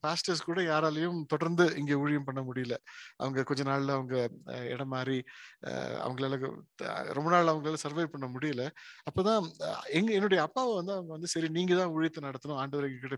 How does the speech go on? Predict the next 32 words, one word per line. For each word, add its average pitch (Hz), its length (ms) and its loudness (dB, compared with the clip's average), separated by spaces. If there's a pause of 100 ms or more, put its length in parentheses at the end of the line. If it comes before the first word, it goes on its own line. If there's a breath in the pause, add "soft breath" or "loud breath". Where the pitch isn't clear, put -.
பேசினாரு" 127 440 -2
அப்படின்னு 123 160 -16
சொல்லி 170 220 -8
அவங்க, 143 340 -8 (440 loud breath)
uh, - 40 -8 (120)
pastors 139 380 -2
and 135 180 -6
அந்த, 131 420 -2
uh, 123 540 -6 (200)
சீஃப் 135 220 -6
பாஸ்டர்ஸ் 123 300 -6
வந்து 139 240 -6
எங்க 143 140 -6
அப்பாவை 135 320 -2
வந்து 127 260 -6
அந்த, 143 360 -6
அந்த 131 220 -4
ஒரு 123 100 -4
பொறுப்பை 143 280 -6
கொடுத்தாங்க. 110 460 -8 (720 loud breath)
Uh, 131 760 -2
நாங்க 156 280 4
அப்பதான் 180 400 6
ஆண்டவருக்குள்ள 151 640 0
வர 143 220 2
ஆரம்பிச்ச 143 320 -4
அந்த 131 140 -6
ஒரு 120 100 -6
நாட்கள், 185 480 -4
அப்-, 139 280 -4
அப்பா - 260 0
வந்து 139 300 -2